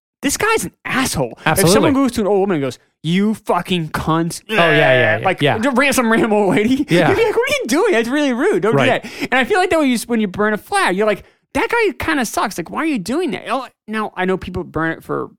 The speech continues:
Speaker 1: other reasons that maybe are just and maybe reasons I agree with, so maybe it's a little more complicated than that. But if someone's just doing it to be like, to, like, for vandalism's sake or to be, like, a rebel's sake,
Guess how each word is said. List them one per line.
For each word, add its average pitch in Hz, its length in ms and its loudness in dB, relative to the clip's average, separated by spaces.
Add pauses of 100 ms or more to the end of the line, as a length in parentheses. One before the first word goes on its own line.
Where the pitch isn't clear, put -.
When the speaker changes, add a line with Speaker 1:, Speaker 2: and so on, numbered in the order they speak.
(300)
Speaker 1:
other 170 200 0
reasons 180 320 -2
that 139 100 -2
maybe 139 280 -6
are 139 380 0 (120)
just 156 300 -4
and 170 80 -2
maybe 170 180 -2
reasons 170 260 -2
I 147 60 -2
agree 143 160 -4
with, 180 120 -2
so - 100 -8
maybe 151 120 -2
it's 156 100 -6
a 151 40 -4
little 143 100 -4
more 143 120 -6
complicated 160 320 -2
than 196 120 2
that. - 60 -18 (340)
But 185 80 0
if 185 60 0
someone's 302 240 2
just 185 160 -2
doing 190 200 2
it 190 60 -2
to 156 80 -4
be 170 80 2
like, 135 240 -2 (220)
to, 143 120 -4
like, 135 140 -4
for 143 100 -8
vandalism's 151 600 -2
sake 175 280 -2
or 143 100 -2
to 127 120 -6
be, 135 220 -2
like, 117 260 -4
a - 60 -12
rebel's 143 420 -6
sake, 180 340 -6